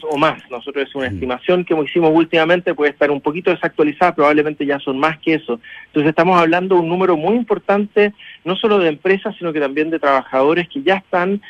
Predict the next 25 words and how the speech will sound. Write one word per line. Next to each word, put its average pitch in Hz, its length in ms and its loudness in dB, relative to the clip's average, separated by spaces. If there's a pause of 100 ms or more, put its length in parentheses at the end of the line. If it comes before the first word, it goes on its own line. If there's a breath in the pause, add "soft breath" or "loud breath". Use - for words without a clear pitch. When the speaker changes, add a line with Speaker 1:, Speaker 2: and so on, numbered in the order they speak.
(160 loud breath)
Speaker 1:
¿no 143 80 -2
es 135 60 -6
cierto?, 156 200 -2
incorporados 156 880 2
en 156 240 -4
organizaciones 139 880 -6
que 143 80 -6
están 185 460 -2 (340 loud breath)
comprometidas, 170 880 2
¿no 160 60 -16
es 151 60 -20
cierto?, 165 240 -10
valga 156 240 -2
la 151 100 -4
redundancia, 143 540 -6
con 143 100 -6
este 143 220 -8
compromiso 135 560 -4
PRO 156 180 4
y 156 120 4
específicamente 143 840 -2
con 139 160 0
la 123 60 2
obtención 123 500 -2
del 117 220 -2